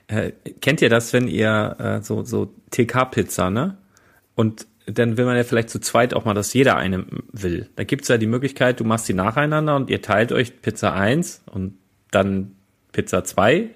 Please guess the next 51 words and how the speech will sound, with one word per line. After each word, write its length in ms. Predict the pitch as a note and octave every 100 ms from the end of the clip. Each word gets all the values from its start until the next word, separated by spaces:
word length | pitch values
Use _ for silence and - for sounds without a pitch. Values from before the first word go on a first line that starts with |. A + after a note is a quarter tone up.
| - -
Sowas 320 | G#2 G2 -
hasse 200 | G#2 -
ich 120 | C3+
aber, 280 | D3+ E3 A3 - - - - -
weil 240 | G#2+ G#2+ G#2+
da 200 | G#2+ G2+
ja 120 | G#2
auch 60 | -
die 120 | G#2
Geschmäcker 420 | G2+ A2 A2+ C#3
teilweise 360 | - C3+ B2+ C3+
unterschiedlich 520 | C#3 C3 D3 C#3+ C3+
sind 200 | D#3 E3
und 180 | G#2+ G#2
ich 160 | -
will 140 | A2+ A2
keine 260 | A2+ G#2
halbe 200 | G#2 G2+ G#2+
Spinat. 560 | - G#2 F#2+ B2+ - - - - - - - - - _ _ -
Ähm, 260 | B2 B2 C3 - - -
<laughs> 300 | - - -
und 300 | G#3+ F3 - - - - - - _ _ _ -
und 100 | C3+
meistens 360 | A#2+ D3+ F#3+ -
passt 280 | D#3+ F3+ E3+
es, 80 |
du 160 | - B2+
kannst 200 | D#3 D#3
ja 60 | C#3+
dann 140 | B2
zwei 260 | - A2 C#3
Bleche 460 | D3 D3 F#3 F#3+ - _
übereinander 720 | C#3 D3 D3+ D#3 E3 F#3+ C#4
oder 380 | D#3+ A#2 - -
untereinander 680 | - D3+ D#3+ E3 F3 A3 C4+
und 120 | A#2+
dann 160 | C3 B2
wird 120 | C3+
aber 140 | B2 B2+
meist 320 | A#2+ B2+ -
die 80 | B2+
untere 340 | C#3 E3 D#3+
Pizza 380 | D#3+ E3 - D#3
nicht 160 | C#3 -
so 100 | A#2+
schön, 380 | - B2+ E3 G3
die 80 |
ist 160 | A#2 A2+
dann 80 | A#2+
noch 160 | A2
halb 300 | B2+ A#2+ -